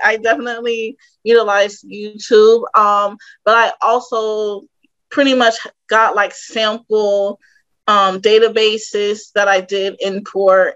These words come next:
and I just played around with Power B I as well. So as long as you have, like, those sample data sources that you can import and utilize, then I feel like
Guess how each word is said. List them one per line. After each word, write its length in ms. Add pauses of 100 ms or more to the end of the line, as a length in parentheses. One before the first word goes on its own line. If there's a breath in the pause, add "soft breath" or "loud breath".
and 120
I 100
just 260
played 260
around 760 (340 loud breath)
with 200
Power 300
B 100
I 180
as 220
well. 400
So 520 (320 loud breath)
as 100
long 320
as 160
you 160
have, 380
like, 180
those 260
sample 800 (420 soft breath)
data 260
sources 640
that 240
you 80
can 220
import 680
and 100
utilize, 840 (160)
then 200
I 100
feel 160
like 240